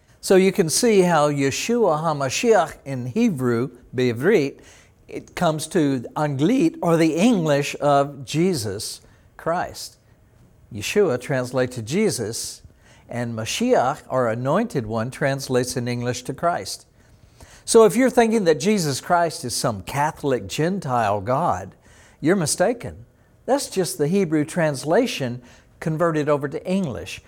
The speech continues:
changed to English. But the English speakers would call him Jesus Christ, and the Hebrew speakers and the believers would call him Yeshua HaMashiach, Jesus the Messiah.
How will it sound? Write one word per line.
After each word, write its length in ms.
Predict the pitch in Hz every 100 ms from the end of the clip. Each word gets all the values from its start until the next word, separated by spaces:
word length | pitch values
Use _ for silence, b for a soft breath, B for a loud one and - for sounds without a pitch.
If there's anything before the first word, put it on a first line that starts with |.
| b -
changed 500 | - 262 233 175 -
to 160 | -
English. 640 | 202 226 151 95 76 - - _ B B B
But 220 | 139 170 170
the 100 | 185
English 380 | 233 208 156
speakers 520 | - 151 123 135 131 147
would 140 | 139
call 240 | 156 135
him 140 | 135 123
Jesus 440 | 143 135 120 110
Christ, 640 | - 185 123 120 135 - - B B B B
and 180 | 147 147
the 60 |
Hebrew 720 | 156 247 165 135 123 123 123
speakers 680 | - - 131 123 117 135 - b b
and 140 | 117 117
the 60 |
believers 560 | 110 123 117 113 127 -
would 180 | 131 -
call 260 | 156 151
him 200 | 143 139
Yeshua 520 | 143 156 - 214 160
HaMashiach, 680 | 156 143 143 247 254 - - - _ b b b
Jesus 500 | - 156 107 110 -
the 100 | -
Messiah. 560 | 107 113 - 120 113